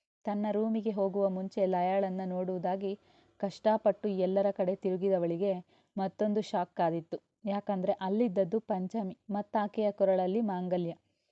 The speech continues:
ಮಾಂಗಲ್ಯ ಹೊಳೆಯುತ್ತಿತ್ತು. ಮೈ ತುಂಬ ಒಡವೆ, ಭಾರೀ ರೇಟಿನ ಸೀರೆಯಲ್ಲಿ ಆಕೆ ಮಿಂಚುತ್ತಿದ್ದಳಾದರೂ ತುಂಬ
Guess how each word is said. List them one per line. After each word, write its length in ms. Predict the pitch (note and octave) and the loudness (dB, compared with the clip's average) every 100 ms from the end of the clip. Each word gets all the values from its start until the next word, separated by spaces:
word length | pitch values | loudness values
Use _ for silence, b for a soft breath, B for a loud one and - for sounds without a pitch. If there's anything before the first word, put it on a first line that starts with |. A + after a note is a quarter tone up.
| _ - | _ -8
ಮಾಂಗಲ್ಯ 500 | F#3+ G3+ G#3+ G#3+ G3+ | -4 -2 0 2 2
ಹೊಳೆಯುತ್ತಿತ್ತು. 800 | G3 F#3+ F#3+ F#3 F3+ - - _ _ G3 | 2 2 0 -2 -6 -8 -18 _ _ -8
ಮೈ 200 | F#3+ G3+ | -6 -4
ತುಂಬ 280 | G#3+ G3 G3+ | -2 0 2
ಒಡವೆ, 440 | F#3+ F3+ F3+ G3 | 4 2 0 -2
ಭಾರೀ 440 | F3 F3 E3 G3 | -4 -4 -2 0
ರೇಟಿನ 380 | G#3 G3 G3 F#3+ | 0 -2 -2 -4
ಸೀರೆಯಲ್ಲಿ 560 | G3 - G3 F#3+ F#3 A3 | -6 -4 0 0 0 0
ಆಕೆ 280 | F#3+ - G#3 | -2 -4 -4
ಮಿಂಚುತ್ತಿದ್ದಳಾದರೂ 1120 | F#3 F#3 G#3 - F#3 G3 G3 G3 G3+ A#3 B3+ b b b b b | -4 -4 -4 -4 -2 2 4 4 2 2 0 b b b b b
ತುಂಬ 240 | A#3 A3 | 0 4